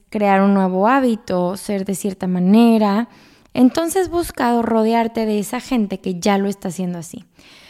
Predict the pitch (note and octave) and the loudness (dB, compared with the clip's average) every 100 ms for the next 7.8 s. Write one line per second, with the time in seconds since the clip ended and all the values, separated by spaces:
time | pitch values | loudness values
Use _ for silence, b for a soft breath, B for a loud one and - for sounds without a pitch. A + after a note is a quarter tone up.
0 | B - G3 G#3+ G3+ G#3 A3 G#3+ G#3 - | B -10 -6 -6 -4 -6 -4 -6 -6 -14
1 | _ _ _ A3 G#3+ G#3+ A3 B3 A3+ G3 | _ _ _ -2 0 0 0 -4 -4 -6
2 | G3+ - G#3+ G#3+ A3 A#3 A#3+ G#3+ G#3 A3 | -8 -12 -4 -2 -2 -4 -4 -4 -6 -8
3 | - A3+ G#3+ - G#3 G#3 G#3 G3 E3 B | -8 -6 -6 -4 -4 -2 -2 -4 -8 B
4 | B B B B - G3+ G#3+ G#3 G3+ A3 | B B B B -8 -4 -4 -4 -6 -2
5 | G#3+ G#3 G#3 G#3 F#3+ A#3 A3+ A3+ A3 A3+ | 0 0 0 -2 -2 -4 -2 -4 -4 -6
6 | A3 A3 A3+ G3+ F#3+ - F#3+ F#3 F#3+ G3 | -4 -6 -6 -6 -6 -10 -8 -6 -6 -6
7 | F#3 A3 A#3 B3 B3+ G#3 F#3 F#3 | -6 -6 -2 0 0 0 -4 -10